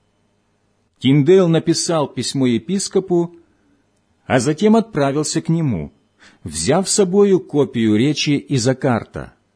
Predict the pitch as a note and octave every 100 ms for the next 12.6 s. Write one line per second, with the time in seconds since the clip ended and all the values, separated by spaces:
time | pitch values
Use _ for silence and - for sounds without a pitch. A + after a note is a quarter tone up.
0 | _ _ _ _ - F#2 D3 E3 - D#3
1 | C#3 C#3 - A#2+ C#3+ E3+ E3+ D#3 D3 -
2 | C#3 C#3 - D3 G#2+ E2 C2+ - _ _
3 | _ _ _ _ - G#2 E3 G3 G3+ F#3+
4 | - E3+ D#3+ E3 D#3 D3 D#3 D3 - _
5 | - D#2 C#2+ G2+ C#3+ D3 C#3 - B2 B2
6 | A#2 _ _ G#2+ A#2 C3 D3+ A2 F#2 F2+
7 | - A2 B2+ C#3+ A2 D#2 - _ _ _
8 | _ _ _ _ _ _ _ _ B2 F3+
9 | A#3 G#3 F#3+ G3 - F#3+ - - D3 D#3
10 | G#3+ F3 C#3 B2 - G#2 - D3+ F3+ G3+
11 | G3 - _ _ - C#3 - G3 C3+ C3+
12 | B2+ A2+ A2+ A2 A2